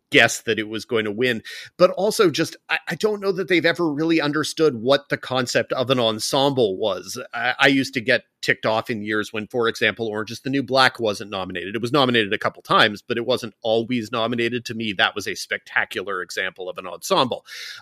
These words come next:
Um, Pose never being nominated, I don't believe, in that category. That is an ridiculously great ensemble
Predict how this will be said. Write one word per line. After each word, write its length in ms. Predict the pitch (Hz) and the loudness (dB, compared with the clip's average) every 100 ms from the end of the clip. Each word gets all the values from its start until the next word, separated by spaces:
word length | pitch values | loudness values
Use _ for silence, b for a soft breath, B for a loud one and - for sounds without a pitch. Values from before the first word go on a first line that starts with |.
| _ | _
Um, 640 | 123 117 107 107 113 113 113 _ _ 165 - | -4 0 0 -2 -4 -8 -12 _ _ -18 -14
Pose 640 | - 175 175 139 120 107 - B B | 2 6 8 8 4 -2 -8 B B
never 320 | - 135 131 123 | 2 4 4 4
being 240 | 131 113 | 2 2
nominated, 540 | 110 110 110 104 107 | 0 2 2 2 2
I 80 | 104 | 0
don't 180 | 104 101 | 0 -4
believe, 300 | 117 110 104 | -4 -2 -2
in 80 | 104 | 0
that 160 | 101 | 0
category. 500 | - 107 101 110 92 104 B - | 2 0 0 -2 -2 -4 B 4
That 160 | 190 | 8
is 100 | 151 | 8
an 160 | 135 110 - _ _ _ _ _ 120 | 4 0 -4 _ _ _ _ _ -8
ridiculously 1300 | 131 - _ - 254 - 143 98 90 - 104 92 - _ _ | -8 -8 _ 4 4 6 4 2 -2 -6 -6 -6 -8 _ _
great 460 | - 127 135 165 127 - | -12 2 6 6 4 -2
ensemble 800 | 127 120 117 127 113 110 107 92 | -2 0 0 0 0 0 -2 -2